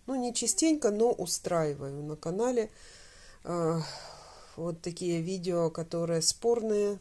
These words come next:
которые не очень лестные, не очень положительные. В данном случае было видео, это вопрос жителям Украины, ответ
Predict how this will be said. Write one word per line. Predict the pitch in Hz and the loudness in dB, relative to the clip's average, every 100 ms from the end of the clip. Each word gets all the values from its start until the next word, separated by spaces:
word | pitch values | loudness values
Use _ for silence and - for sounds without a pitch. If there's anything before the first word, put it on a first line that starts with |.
| - | -10
которые | - 165 170 165 175 | -14 -8 -6 -4 -2
не | 185 | 0
очень | 185 170 160 165 165 - - - - - - - - - | 0 0 -2 -4 -8 -10 -20 -20 -20 -20 -20 -20 -20 -2
лестные, | 185 208 254 269 262 247 233 220 196 | 2 4 6 6 6 8 10 10 6
не | 175 | 4
очень | 180 175 165 170 | 2 2 2 -2
положительные. | 165 170 170 170 285 294 277 254 247 247 240 - - - - - - - - - - - - - - - | 0 2 2 4 2 2 0 2 6 6 6 2 -18 -20 -20 -20 -20 -20 -20 -20 -20 -20 -20 -6 -6 -4
В | 165 | -10
данном | 156 175 170 156 | -2 0 2 0
случае | - 175 160 - 160 156 | -2 -4 -4 -4 -2 -2
было | 151 151 151 | -2 -2 -2
видео, | 160 160 151 156 | -4 -6 -2 -2
это | 151 156 | -2 -2
вопрос | 165 165 165 156 | -4 -4 -4 -4
жителям | 156 165 160 160 160 165 | -4 -6 -4 -4 -2 -4
Украины, | 160 190 220 269 262 247 | 0 2 2 2 2 2
ответ | 240 226 240 233 - | 0 0 0 0 -2